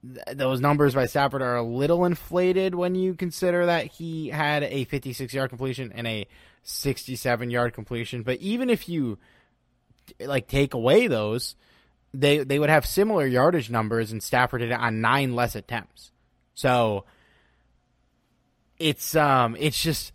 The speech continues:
it's such a way, like, we thought that Stafford would elevate this offense in a big way, and clearly, uh, that way is felt,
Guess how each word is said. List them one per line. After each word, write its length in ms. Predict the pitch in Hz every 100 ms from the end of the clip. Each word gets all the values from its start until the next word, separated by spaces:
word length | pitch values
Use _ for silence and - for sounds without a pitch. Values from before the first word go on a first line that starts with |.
| -
it's 260 | 143 139
such 380 | - - 165 -
a 160 | 156 139
way, 340 | 120 123 127
like, 240 | - 123 104 -
we 280 | 117 139 139
thought 440 | - 135 127 - _ _ _ _ _
that 440 | 117 113 107 104 -
Stafford 320 | 131 117 113
would 140 | 107
elevate 400 | 110 120 117 113
this 160 | 101 110
offense 300 | 113 107 95
in 80 | 101
a 80 | 95
big 300 | 92 110 98
way, 420 | 98 98 98 95 _ _ _ _ -
and 440 | 117 113 110 101
clearly, 800 | - 113 131 170 135 107 104 107 - _ _ _ _ _ _
uh, 80 | - -
that 260 | 127 120 123
way 180 | 120
is 160 | 117 104
felt, 320 | - 117 110